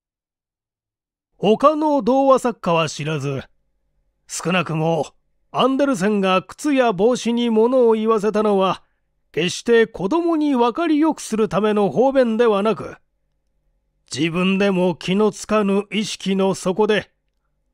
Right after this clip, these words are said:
あの人はあらゆる物質に命のあることを信じていたのだと私は思う。そうでなくて、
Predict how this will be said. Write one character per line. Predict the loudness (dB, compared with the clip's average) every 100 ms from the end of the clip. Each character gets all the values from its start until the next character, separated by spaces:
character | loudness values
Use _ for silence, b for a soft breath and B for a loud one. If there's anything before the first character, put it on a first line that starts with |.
| _ _ _
あ | -10 -8
の | -4 -6
人 | -4 -4
は | -4 -4 -6 _ _ _ _ _ _ -8
あ | -4 0
ら | 0
ゆ | 2 0
る | 0 -2
物 | 0 -2 -2
質 | -6 -4 -2
に | 0 0 -2 _
命 | -4 0 0 -2 -2
の | 2 4 4 4
あ |
る | 2 0
こ | 0
と | 2 2 0
を | -6
信 | -12 -6 -2 0
じ | -2 0
て | 0
い | 2
た | 0
の | 0 0
だ | 0 0
と | 2 4
私 | 2 0 -2 -2 0
は | 0 2
思 | 2 2 0
う。 | 0 -8 -20 _ _ _ _ _ _ _ _ _ _ _ _ _ _ _ -12
そ | -2 0 0 -2
う |
で | -4 -8
な | -4 -6
く | -6
て、 | -14 -14